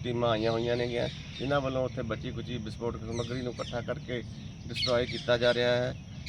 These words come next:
ਤੇ ਜਿਸ ਦੇ ਕਾਰਨ ਛੋਟੇ ਮੋਟੇ ਜ-, ਜਿਹੜੇ ਵਿਸਫੋਟ ਹੋ ਰਹੇ ਨੇ। ਤੇ ਮ-, ਮੀਡੀਆ ਜ਼ਰੀਏ ਮੇਰੀ ਆਮ ਜਨਤਾ ਨੂੰ ਤੇ ਮੀਡੀਆ ਪਰਸਨ ਨੂੰ ਬੇਨਤੀ ਹੈ ਕਿ ਉਸ ਜਗ੍ਹਾ ਦੇ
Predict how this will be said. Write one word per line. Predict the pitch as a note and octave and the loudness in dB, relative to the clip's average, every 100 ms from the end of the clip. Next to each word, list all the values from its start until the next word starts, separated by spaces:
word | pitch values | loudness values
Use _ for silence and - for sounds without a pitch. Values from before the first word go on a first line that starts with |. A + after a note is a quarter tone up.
| - | -2
ਤੇ | B2+ | 0
ਜਿਸ | A2+ C3+ B2+ | 0 0 0
ਦੇ | C#3 | 4
ਕਾਰਨ | B2+ A#2+ A#2+ | 6 6 4
ਛੋਟੇ | B2 B2+ | -2 -2
ਮੋਟੇ | B2+ A#2 B2 | 0 0 0
ਜ-, | A2 A#2+ A2+ | 0 0 0
ਜਿਹੜੇ | A2+ A2+ | 0 -2
ਵਿਸਫੋਟ | A2 - A#2 A2+ | -2 -4 -4 -2
ਹੋ | A#2 G#2 | -2 -2
ਰਹੇ | G#2 | 0
ਨੇ। | A2 B2 - - - - - | -2 -2 -6 -10 -10 -8 -4
ਤੇ | A#2+ | -2
ਮ-, | A#2+ A#2+ A#2 | 0 0 2
ਮੀਡੀਆ | A2+ G2+ A2 A#2 C3 D#3 D#3 | 0 0 0 0 2 6 6
ਜ਼ਰੀਏ | C#3 C#3 C#3 | 4 2 2
ਮੇਰੀ | C3+ C3 C3 B2+ A#2 A2 G#2+ | 2 2 2 0 2 2 4
ਆਮ | A#2 B2+ | 6 6
ਜਨਤਾ | A#2 A2 A2 C3+ | 6 2 6 6
ਨੂੰ | C3+ B2 | 6 2
ਤੇ | B2+ B2 | 0 0
ਮੀਡੀਆ | A#2 A#2 C#3 | 0 0 0
ਪਰਸਨ | C3 B2 C3 | 0 -2 -2
ਨੂੰ | C3 B2+ A#2+ | 0 0 2
ਬੇਨਤੀ | A#2 A2+ - A#2 | 2 0 0 -2
ਹੈ | |
ਕਿ | A#2+ | 0
ਉਸ | B2 B2+ | 0 0
ਜਗ੍ਹਾ | A2 B2 C3+ | 2 4 4
ਦੇ | B2 | 4